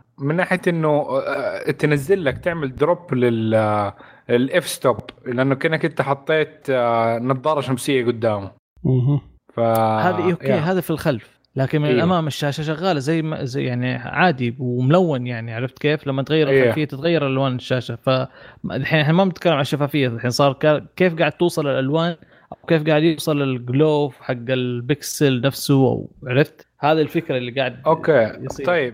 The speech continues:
Speaker 1: هي ممكن تسويها بحاجة واحدة اللي هي نفس الم-، ال-، الشيء اللي نحن نسويه في عيننا. نحن عندنا في العين ال-، بعد العدسة اللي موجودة في العين، المنطقة اللي وراها اللي قبل ال-، ال-،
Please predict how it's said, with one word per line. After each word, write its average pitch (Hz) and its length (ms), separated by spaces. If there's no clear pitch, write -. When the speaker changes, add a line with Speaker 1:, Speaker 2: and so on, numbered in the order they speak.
Speaker 1:
هي 180 240
ممكن 214 380
تسويها 175 460
بحاجة 135 480
واحدة 127 420
اللي 135 220
هي 165 40
نفس 175 240
الم-، 156 140
ال-، 131 400
الشيء 156 340
اللي 135 120
نحن 139 240
نسويه 127 400
في 135 160
عيننا. 110 440
نحن 135 200
عندنا 165 380
في 135 100
العين 160 480
ال-، 117 640
بعد 160 400
العدسة 147 800
اللي 120 120
موجودة 123 340
في 123 80
العين، 131 420
المنطقة 123 880
اللي 120 320
وراها 127 800
اللي 110 500
قبل 147 300
ال-، 117 280
ال-، 107 340